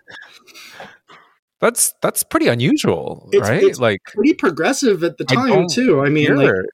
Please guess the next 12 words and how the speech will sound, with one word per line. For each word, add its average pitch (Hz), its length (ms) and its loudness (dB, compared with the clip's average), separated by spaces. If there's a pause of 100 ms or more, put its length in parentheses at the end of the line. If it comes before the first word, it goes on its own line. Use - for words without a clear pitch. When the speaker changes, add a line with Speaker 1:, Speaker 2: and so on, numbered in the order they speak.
Speaker 1:
because - 260 -8
my 165 100 0
Speaker 2:
Chinese 180 160 2
Speaker 1:
father 185 260 2
Speaker 2:
Exclusion 214 340 0
Act, 202 320 -2
like, 160 240 -2
in, 151 120 0
Speaker 1:
Yeah. 107 120 2
Speaker 2:
in 156 140 -2
effect, - 720 -4 (100)
uh, 131 540 -4